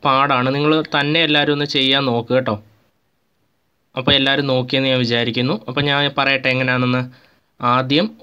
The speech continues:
ഒന്നിൻ്റെ ക്യൂബ് കണ്ടിട്ട് അതിൽ നിന്ന് ഒന്ന് കുറയ്ക്കുന്നു. അതായത് ഒന്നിൻ്റെ ക്യൂബ് ഒന്ന്, ഒന്നിൽ നിന്ന് ഒന്ന് കുറയ്ക്കുമ്പോൾ പൂജ്യം. അതാണ് ആദ്യത്തെ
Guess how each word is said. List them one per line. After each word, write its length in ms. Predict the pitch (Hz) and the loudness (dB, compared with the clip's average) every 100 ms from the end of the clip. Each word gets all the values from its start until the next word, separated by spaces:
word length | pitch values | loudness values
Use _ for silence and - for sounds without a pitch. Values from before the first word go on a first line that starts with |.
| 120 | -2
ഒന്നിൻ്റെ 480 | 127 139 156 156 170 165 | 0 2 2 2 2 0
ക്യൂബ് 320 | 131 123 135 | 0 2 0
കണ്ടിട്ട് 380 | 127 117 117 139 160 - 120 | 0 -2 -2 -2 -4 -4 -4
അതിൽ 180 | 123 123 127 | -2 -2 0
നിന്ന് 200 | 127 127 - 127 | 0 0 -2 -2
ഒന്ന് 280 | 127 131 151 147 | 0 0 0 0
കുറയ്ക്കുന്നു. 440 | 120 113 117 110 110 | 0 0 -2 -4 -2
അതായത് 300 | 117 120 120 123 | -2 0 0 0
ഒന്നിൻ്റെ 280 | 120 123 127 | 0 -2 0
ക്യൂബ് 240 | 123 113 120 | 0 0 0
ഒന്ന്, 200 | 113 123 165 | 0 0 0
ഒന്നിൽ 200 | 127 127 127 | 2 2 0
നിന്ന് 140 | 127 127 | 0 0
ഒന്ന് 100 | 123 | 0
കുറയ്ക്കുമ്പോൾ 380 | 123 117 123 165 170 | 0 -2 -2 -2 2
പൂജ്യം. 400 | 170 160 117 104 139 | 4 4 2 0 0
അതാണ് 240 | 139 127 117 | 2 2 0
ആദ്യത്തെ 280 | 117 117 | 0 -2